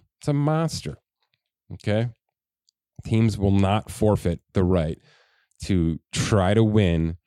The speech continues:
with a player earning seven hundred fifty thousand dollars, which is what the base salary is for every single draft pick this year. Um,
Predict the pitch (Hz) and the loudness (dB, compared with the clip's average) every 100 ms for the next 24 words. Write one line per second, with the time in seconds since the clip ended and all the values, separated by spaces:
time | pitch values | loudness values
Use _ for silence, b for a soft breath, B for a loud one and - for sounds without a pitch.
0 | _ _ _ _ _ _ _ _ 101 95 | _ _ _ _ _ _ _ _ 0 0
1 | - 101 92 90 90 90 85 92 85 - | 0 -2 0 0 2 2 2 2 2 0
2 | 85 80 78 78 73 71 65 - 78 76 | -2 -2 -2 -2 -2 -4 -10 -12 -10 -10
3 | 80 76 76 73 78 - 78 71 69 71 | -8 -8 -8 -8 -8 -6 -6 -6 -6 -6
4 | - - 78 78 85 71 71 69 - - | -8 -6 -6 -4 -4 -6 -6 -10 -12 -14
5 | 76 71 - - _ _ _ _ _ _ | -14 -14 -16 -18 _ _ _ _ _ _
6 | _ _ _ _ _ _ _ _ 110 98 | _ _ _ _ _ _ _ _ -4 0
7 | 87 82 | 0 -2